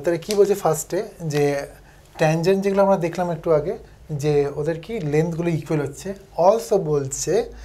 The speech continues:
একটা external point থেকে একটা সার্কেলের উপ-, উপরে যদি একটা আমরা tangent draw করি, তাহলে যে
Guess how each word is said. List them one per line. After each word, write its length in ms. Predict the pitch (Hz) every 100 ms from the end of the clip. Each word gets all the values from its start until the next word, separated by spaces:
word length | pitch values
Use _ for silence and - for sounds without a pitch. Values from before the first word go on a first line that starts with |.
| - - -
একটা 160 | 147 175
external 360 | 156 - 202 214 196
point 200 | 180 156 151
থেকে 120 | 151 160
একটা 120 | 151 156
সার্কেলের 320 | 147 135 156 151
উপ-, 160 | 151 - - 165 139 143
উপরে 160 | 135 147
যদি 100 | 147 151
একটা 120 | 147
আমরা 120 | 151 147
tangent 340 | 143 131 143 170
draw 80 | 147 139
করি, 140 | 131 175 190 - - -
তাহলে 200 | 160 175
যে 60 | 190